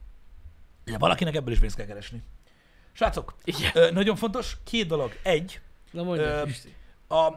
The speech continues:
Speaker 1: a hét hátralévő részén a menetrend azért nincsen teljesen kitöltve, mert ugye a múlt héten megbeszéltük, azzal a néhány emberrel, akit érdekelt a Werewolf,
Speaker 2: Mhm.
Speaker 1: hogy ugye a héten jelenik meg a Little Nightmares kettő nevezetű,
Speaker 2: Mhm.
Speaker 1: ö, játék, aminek az első részét nem játszottuk végig,
Speaker 2: Mhm.
Speaker 1: ami ma fog következni.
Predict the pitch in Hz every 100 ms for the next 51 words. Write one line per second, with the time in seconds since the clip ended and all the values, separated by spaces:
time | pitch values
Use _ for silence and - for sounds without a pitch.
0 | - 151 156 262 - 220 190 165 160 175
1 | 208 165 156 214 165 175 170 196 175 165
2 | 165 139 156 139 139 127 117 120 117 180
3 | 147 147 247 - 170 151 151 156 127 131
4 | 113 160 - _ _ - _ - 127 135
5 | 147 135 135 135 131 127 131 143 127 127
6 | 123 127 120 147 156 202 214 - - -
7 | - 156 - - 170 165 - - 147 285
8 | - 190 165 180 180 - 165 175 185 147
9 | 127 135 - - - - 131 151 - 139
10 | 135 143 185 226 226 135 123 123 - -
11 | 370 - - - - 190 139 - 214 -
12 | 156 - 139 147 127 - - 113 98 170
13 | 208 165 147 170 190 156 165 175 - -
14 | 131 - 117 - 120 110 294